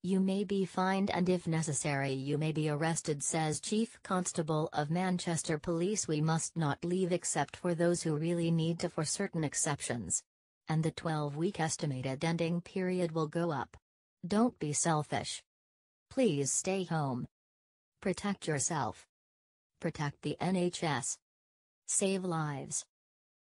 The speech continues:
For more information, visit gov dot U K or N H S dot U K or who dot int. Stay home, protect the N H S, save lives, don't be selfish.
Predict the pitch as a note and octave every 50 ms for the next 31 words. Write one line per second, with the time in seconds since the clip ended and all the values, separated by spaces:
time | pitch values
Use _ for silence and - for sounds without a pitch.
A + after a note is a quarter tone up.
0 | _ - - G#3 G3+ G3 F#3+ F3+ D#3+ D3 C#3 C3+ C3 - - D#3+ D#3+ - - C#3+
1 | C#3+ D3+ D#3 D3+ - - D3+ D3 C#3+ C#3+ D3+ C#3+ D#3+ D3+ - - E3 D#3+ D3 D3
2 | D#3 D3 D3 C#3+ - D#3 D#3+ D#3+ E3 - - F3 E3 D#3 D3+ C#3+ C#3 - - F3+
3 | F3+ E3+ D#3+ D#3 D#3 - - - - - F3 D3 C#3+ - - D#3 B2+ B2+ - -
4 | D#3 D#3+ D#3+ E3 - - F3 E3 D#3 D3+ C#3+ C#3+ C#3 E3 F3 D#3+ D#3+ E3+ E3 F#3+
5 | - - - F3+ D#3+ C3+ B2+ A#2+ - - - _ _ _ _ _ _ _ _ _
6 | _ _ _ - - - - - F#3 G3 F#3+ E3+ - G#3+ G#3 G3+ - - F#3 -
7 | - E3+ D#3+ - - D#3 C#3+ - - E3 E3 D#3 D3+ D3 - - F3+ E3+ E3+ -
8 | - - F3 E3 D#3 C#3+ C#3+ C#3+ D3 D#3 E3 D#3+ D#3+ E3 D#3 - - A3 A#3 A#3+
9 | - - E3+ D3+ - - E3 D#3 D3+ - - C#3 - - - -